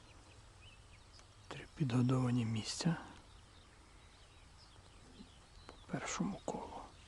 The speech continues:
І це мені нічого не дало. Тут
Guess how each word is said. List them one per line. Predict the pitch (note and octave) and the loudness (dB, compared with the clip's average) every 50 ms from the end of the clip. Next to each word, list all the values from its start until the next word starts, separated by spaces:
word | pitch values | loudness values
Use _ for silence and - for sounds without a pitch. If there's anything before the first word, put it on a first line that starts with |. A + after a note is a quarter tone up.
| - - - - - - - - - - - - - - - - - - - | -18 -18 -18 -18 -18 -18 -18 -18 -18 -20 -20 -20 -20 -20 -20 -20 -20 -20 -20
І | - - | -18 -12
це | - - - - | -12 -10 -10 -10
мені | - - - - - - - - - | -12 -14 -16 -16 -16 -16 -16 -16 -16
нічого | - - - - - - - - - - | -16 -16 -16 -8 -8 -6 -6 -6 -8 -10
не | - - | -12 -12
дало. | - - - - - - - - - - - - - - - - - - - - - - - - - - - - - - - - - - - - - - - - - - - - - - - - - - - - - - - - - - - - - - - - - - - - - - - - - - - - - - - - - - - | -10 -10 -10 -10 -10 -12 -12 -14 -14 -18 -18 -20 -20 -20 -20 -20 -20 -20 -20 -20 -20 -20 -20 -20 -20 -20 -20 -20 -20 -20 -20 -20 -20 -20 -20 -20 -20 -20 -20 -20 -20 -20 -20 -20 -20 -20 -20 -20 -20 -18 -20 -20 -18 -18 -18 -18 -20 -20 -20 -18 -18 -18 -18 -18 -20 -20 -20 -18 -20 -20 -20 -20 -20 -20 -18 -18 -20 -20 -20 -20 -20 -10 -8
Тут | - D3 | -8 -8